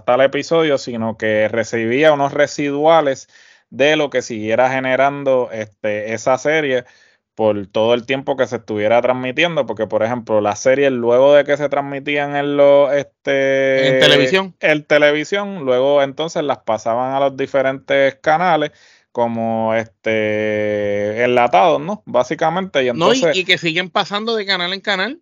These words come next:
Speaker 1: Correcto, de canal en canal, ¿sabes? Los compran otros canales y entonces eso le llaman sindicalización, básicamente. Eh,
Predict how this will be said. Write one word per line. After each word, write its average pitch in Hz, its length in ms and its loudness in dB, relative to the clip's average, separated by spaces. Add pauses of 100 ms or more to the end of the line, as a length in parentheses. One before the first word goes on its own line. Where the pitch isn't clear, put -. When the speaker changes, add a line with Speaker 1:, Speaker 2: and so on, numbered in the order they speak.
Speaker 1:
Correcto, 147 500 2
de 147 160 2
canal 135 280 0
en 180 100 -2
canal, 185 320 -6
¿sabes? 147 300 4
Los 123 160 -2
compran 160 400 -4
otros 170 240 -6
canales 190 480 2
y 170 40 0
entonces 147 460 -4 (100)
eso 160 120 -4
le 160 160 4
llaman 156 440 2
sindicalización, 151 1080 0
básicamente. 156 800 -4 (540)
Eh, 104 640 -2